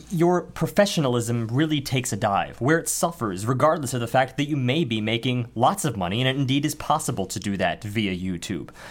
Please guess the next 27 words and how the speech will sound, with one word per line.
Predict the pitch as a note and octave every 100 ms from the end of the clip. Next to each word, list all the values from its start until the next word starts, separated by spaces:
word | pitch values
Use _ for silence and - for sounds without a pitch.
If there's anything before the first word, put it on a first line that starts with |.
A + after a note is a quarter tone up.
| - -
But | B2 A#2 - -
if | C3+ B2 -
the | B2
quality | - C3+ F3 D3 B2
is | A2+
suffering | - F#3 - B2 A#2 A#2
because | A2+ - A#2+ A2+ G#2
you're | A#2 B2+ C3 A#2+ -
sort | - - C#3
of | A#2+
caught | - D#3 D#3+
in | B2+
a | A2
web | A2 D#3+ C3
of | G2+ A#2+ A2+
your | A#2+ A2+ -
own | D#3 G#3+
art, | G3+ F#2 F2 - -
and | G#2
I | A#2+
guess | G#2+ A#2 - -
it | A2
can | - A2 C3 B2
be | B2
an | A#2
art, | G#2+ D#3 C#3 - - -
then | A#2 C#3 C#3